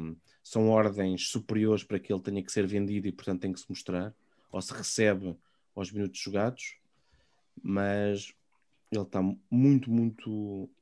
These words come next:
diferente como se, quando chegou ao Benfica, e, e, e foi há, há treze jogos, mas tá cansado, não, não tá a trazer nada à equipa,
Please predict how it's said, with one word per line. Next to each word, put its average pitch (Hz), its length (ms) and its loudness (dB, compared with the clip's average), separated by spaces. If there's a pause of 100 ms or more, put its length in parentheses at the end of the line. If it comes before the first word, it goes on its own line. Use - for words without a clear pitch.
(160)
diferente 127 500 4
como 123 220 6
se, - 200 -14 (100)
quando 110 320 0
chegou 110 480 2
ao 98 60 0
Benfica, 95 560 -2
e, 92 300 -4
e, - 60 -12 (120)
e 101 80 -4
foi 107 260 0
há, 123 420 -4
há 95 60 -6
treze 123 300 6
jogos, 117 360 4
mas 92 220 -4 (280)
tá 101 100 -2
cansado, 131 580 0
não, 113 160 0
não 117 220 2
tá 127 140 0
a 127 40 -4
trazer 117 260 -4
nada 117 200 2
à 107 40 4
equipa, 120 560 0